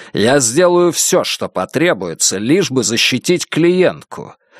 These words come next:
И если для того, чтобы добиться справедливого суда, мне придётся отправиться в федеральную тюрьму, я охотно туда отправлюсь. Я подам федеральный иск против каждого, кто встанет на моём пути».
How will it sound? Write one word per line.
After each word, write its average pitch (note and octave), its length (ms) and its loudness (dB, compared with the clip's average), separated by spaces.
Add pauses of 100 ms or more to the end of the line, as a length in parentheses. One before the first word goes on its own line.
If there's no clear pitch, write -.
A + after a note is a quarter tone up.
(120)
И G2 100 0
если D3+ 420 2
для D#3+ 180 2
того, E3+ 320 0
чтобы D3 340 0
добиться D3+ 560 0
справедливого D3+ 840 2
суда, C#3+ 520 0
мне B2 260 0
придётся C3 600 0
отправиться B2+ 600 0
в - 20 -12
федеральную C3 760 0
тюрьму, D#3 580 2 (340)
я F2+ 300 -2
охотно G#3+ 600 0
туда D3+ 420 2
отправлюсь. D3 840 -2 (320)
Я C#3+ 180 2
подам F3 400 2
федеральный D#3 680 2
иск - 260 -2
против G#3+ 500 0
каждого, A#2+ 680 -2
кто - 260 -4
встанет F3 640 0
на C#3+ 80 2
моём C3+ 420 2
пути». - 560 -4